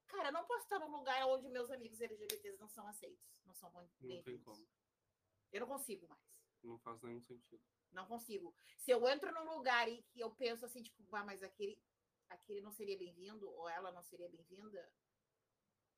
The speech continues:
Speaker 2: É um
Speaker 1: não
Speaker 2: protesto
Speaker 1: dá.
Speaker 2: de prática, né?
Speaker 1: De
Speaker 2: De prática.
Speaker 1: prática. E eu acho que é isso. Isso, pra mim, é trabalho de base. Eu acho que o trabalho de base começa pela gente.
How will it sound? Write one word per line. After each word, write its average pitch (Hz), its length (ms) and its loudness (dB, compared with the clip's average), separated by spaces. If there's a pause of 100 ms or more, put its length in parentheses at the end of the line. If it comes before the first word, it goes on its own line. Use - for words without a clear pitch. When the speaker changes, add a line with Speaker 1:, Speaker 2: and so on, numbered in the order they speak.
(2000)
Speaker 2:
É 131 100 -4
um 139 40 0
Speaker 1:
não 135 60 -4
Speaker 2:
protesto 139 580 -2
Speaker 1:
dá. 139 80 -6
Speaker 2:
de 143 160 -8 (140)
prática, 131 640 -2
né? 110 260 -12
Speaker 1:
De - 140 -20
Speaker 2:
De - 20 -8
prática. 117 540 -4
Speaker 1:
prática. - 200 -20 (260)
E 381 40 -4
eu 392 120 4
acho 403 180 0
que - 60 6
é 427 160 8
isso. - 180 0
Isso, 285 220 -4
pra 381 160 2
mim, 320 100 -6
é 320 80 -6
trabalho 294 340 0
de 277 60 -12
base. 247 320 4
Eu 202 60 -4
acho 190 100 -8
que - 60 -20
o - 40 -20
trabalho 208 340 0
de 202 60 -2
base 208 280 4
começa 226 420 -4
pela 262 260 0
gente. 233 380 -4